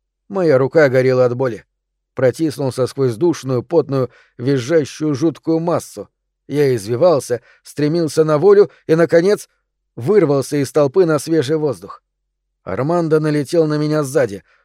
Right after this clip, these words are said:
ударил плечом и швырнул на землю. Удар о бетонный тротуар заставил меня ахнуть от боли. «Вырежу их всех!»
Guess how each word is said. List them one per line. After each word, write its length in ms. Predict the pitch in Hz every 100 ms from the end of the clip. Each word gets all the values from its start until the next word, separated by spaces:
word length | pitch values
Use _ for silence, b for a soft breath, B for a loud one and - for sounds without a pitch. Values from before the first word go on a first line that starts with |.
| -
ударил 400 | 117 156 151 143
плечом 420 | 151 135 196 170 _ _
и 140 | - 151
швырнул 500 | - 160 160 170 156
на 160 | 160
землю. 400 | 135 143 110 92 _ _ _ _ -
Удар 260 | 95 139
о 60 | 139
бетонный 460 | 135 135 147 135 131
тротуар 460 | 117 131 156 160 b b
заставил 600 | - 139 156 - 160 160
меня 340 | 165 165 175 170
ахнуть 320 | 151 170 170
от 120 | 175
боли. 340 | 165 151 110 - _ _ _ _
«Вырежу 920 | - 73 107 127 123 127 131 143 127
их 220 | 165 165 -
всех!» 640 | - 208 190 175 147 -